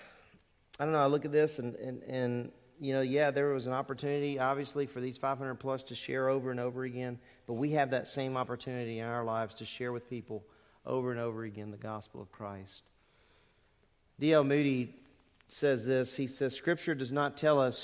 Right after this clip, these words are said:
who the people were or where Jesus appeared to them, but they were known in the early church and would have often been questioned about seeing the resurrected Christ." Imagine if that was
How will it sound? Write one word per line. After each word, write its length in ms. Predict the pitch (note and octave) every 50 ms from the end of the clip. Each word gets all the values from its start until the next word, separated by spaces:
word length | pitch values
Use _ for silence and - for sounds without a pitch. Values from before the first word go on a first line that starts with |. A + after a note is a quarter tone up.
| - -
who 200 | E3+ E3+ F3 F3
the 120 | C#3+ C3+
people 420 | B2+ - C#3 C3 B2 B2+ B2+ A#2+ A#2
were 380 | A2+ A#2 A#2 A#2+ C3 C#3 C#3 - - - _ _ _ _ _ _ _ _ _ _ _ _ _ _ _ _ _ - -
or 140 | - D3+ D3
where 260 | C3 C#3+ D3 D3+ D#3
Jesus 480 | C3+ B2 C#3 C#3+ C#3+ C3 C#3 C3 -
appeared 360 | - B2 - - B2+ B2 B2 A#2
to 80 | B2
them, 360 | A2+ B2 B2 B2+ C#3 D3+ D3+ D3+ - - _ _ _ _ _ _ - - - - - _ -
but 120 | C3 C3
they 120 | A#2+ C#3 C3+
were 140 | B2+ A#2+ A#2+
known 600 | A#2+ B2 C3+ C3+ B2+ B2+ B2 A#2+ B2 B2 B2 B2 B2 A#2 _ _ _ _ - - - _ -
in 120 | A#2+ A#2
the 140 | A#2 A#2+ B2
early 240 | B2+ C3 C3 B2+ B2
church 440 | B2 - - C#3 C3+ C3 B2+ B2+ -
and 140 | B2 B2+ B2+
would 100 | C3 B2+
have 120 | B2+ A#2 -
often 480 | - A#2+ B2 C3 D3 D3+ - E3 E3+ D#3
been 160 | C#3 C#3 B2+
questioned 560 | A#2+ - - D3 C#3 D3 D3 - - D3+ C#3+
about 340 | C3+ B2+ B2+ B2+ B2 - -
seeing 340 | - - C#3 C#3 C#3+ C#3+ C#3
the 80 | C3+ B2+
resurrected 540 | C3 C3+ C3+ B2 B2 C3 C3 B2+ - A#2+
Christ." 260 | - - C#3+ C3+ A#2+ - - - -
Imagine 320 | - F3 E3+ - A3 F#3+ F#3
if 100 | D#3+ C#3+
that 100 | E3 E3
was 120 | E3+ D#3+